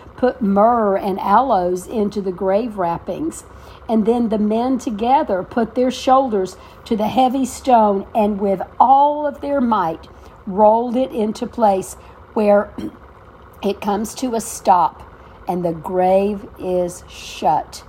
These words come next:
Well, these women must have had heavy hearts as they followed the men into the city, and Sabbath night,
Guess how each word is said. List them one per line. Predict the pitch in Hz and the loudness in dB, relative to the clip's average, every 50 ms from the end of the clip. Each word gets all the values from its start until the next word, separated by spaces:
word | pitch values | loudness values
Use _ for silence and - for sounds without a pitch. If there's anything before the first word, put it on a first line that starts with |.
| - - - - - - - - - - | -20 -20 -20 -20 -20 -20 -20 -20 -18 -8
Well, | - 220 208 202 196 202 | 0 4 4 6 6 4
these | 196 170 202 214 220 233 202 214 | 2 0 -2 -2 -2 -2 -4 -2
women | 214 214 202 196 180 185 190 | 0 0 0 0 0 -2 0
must | 185 190 190 - | -2 -2 -2 -2
have | - 196 - | -6 -4 0
had | 220 208 190 190 | 2 2 2 2
heavy | 175 - - 208 196 196 208 202 | -2 -4 -2 -2 -2 0 -2 -6
hearts | 185 - 220 208 196 190 185 - - - - | -2 0 2 4 4 2 0 -4 -10 -6 -4
as | 196 190 185 | -4 -4 -2
they | - 196 185 | -4 -4 -4
followed | 180 - - 190 190 190 196 196 185 | -2 0 2 2 2 2 0 -2 -4
the | 180 190 | -6 -6
men | 190 196 196 190 190 190 196 | -4 -4 -2 -2 -2 -2 -4
into | - - 214 196 208 196 - 202 | -6 -8 -8 -8 -8 -8 -10 -8
the | 190 202 190 | -8 -8 -10
city, | - - - - 208 202 190 196 190 190 196 - | -10 -12 -6 -4 -4 -2 -2 0 -2 -2 -2 -4
and | - 160 156 160 - - - - - - | -6 -8 -10 -10 -12 -16 -20 -20 -20 -18
Sabbath | - - - 208 185 190 202 185 208 208 202 - - | -10 -2 2 4 4 4 4 2 0 -4 -4 -4 -6
night, | 214 196 196 190 196 202 214 220 | -2 0 2 2 2 0 -2 -6